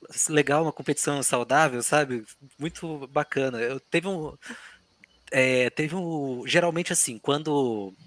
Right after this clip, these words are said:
acontece a, a competição ali em, em B H, né? A U F M G, eles sempre vão super bem. E tem uma, uma regra da maratona de que se você fica entre ali o, os, os dez primeiros, não é alguma coisa assim, Paulo?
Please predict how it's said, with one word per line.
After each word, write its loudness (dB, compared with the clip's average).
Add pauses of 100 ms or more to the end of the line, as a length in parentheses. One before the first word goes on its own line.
(260)
acontece -6
a, -2
a -4
competição -2
ali -6
em, -16
em -12
B -2
H, 0 (800)
né? -8 (500)
A 0
U 4
F 2
M 2
G, 2
eles 4
sempre 0
vão -2
super -2
bem. -4 (320)
E -18
tem -10
uma, -2
uma 0
regra 4
da -4
maratona -4
de -10
que -8
se -4
você -2
fica -8
entre -6
ali -4 (540)
o, -8
os, 0 (120)
os -6
dez 2
primeiros, -2
não -4
é 0
alguma -6
coisa -6
assim, 0
Paulo? -6